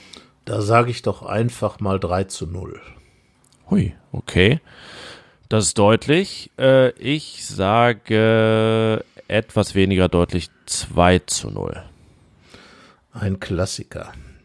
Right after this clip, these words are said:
Speaker 1: Das heißt also, du setzt mehr auf Zittern, <laughs> dich auf die Hoffnung, dass das
Speaker 2: Aber
Speaker 1: Spiel
Speaker 2: ehrlich gesagt,
Speaker 1: schnell
Speaker 2: wann die
Speaker 1: vorbei
Speaker 2: zwei
Speaker 1: ist.
Speaker 2: Tore fallen. Also eins macht der Robin Hack, ähm, vielleicht auch das eins null.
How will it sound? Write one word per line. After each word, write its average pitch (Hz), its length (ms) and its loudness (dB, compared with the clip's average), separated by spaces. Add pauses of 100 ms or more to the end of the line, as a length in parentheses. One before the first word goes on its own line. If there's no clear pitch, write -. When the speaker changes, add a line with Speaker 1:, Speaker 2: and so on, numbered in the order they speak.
(140)
Speaker 1:
Das 92 200 -4
heißt 110 240 2
also, 110 240 2
du 117 160 4
setzt 113 340 2
mehr 104 220 2
auf 95 180 2
Zittern, 156 540 0 (180)
<laughs> - 220 -10
dich - 260 -10 (100)
auf - 200 -12
die 110 100 -2
Hoffnung, 113 400 -2
dass 104 200 -8
das 101 100 -6
Speaker 2:
Aber 104 100 4
Speaker 1:
Spiel 117 120 4
Speaker 2:
ehrlich 117 40 -2
gesagt, 117 340 2
Speaker 1:
schnell 104 40 -4
Speaker 2:
wann 120 120 6
die 120 60 2
Speaker 1:
vorbei 120 140 2
Speaker 2:
zwei 95 100 4
Speaker 1:
ist. - 100 -6
Speaker 2:
Tore 85 220 0
fallen. 78 460 -4
Also 92 240 -2
eins 113 260 2
macht 101 180 2
der 101 80 2
Robin 90 300 2
Hack, - 340 0 (120)
ähm, 101 420 0 (480)
vielleicht 95 300 0
auch - 60 -6
das - 180 -4
eins 90 260 0
null. 127 300 4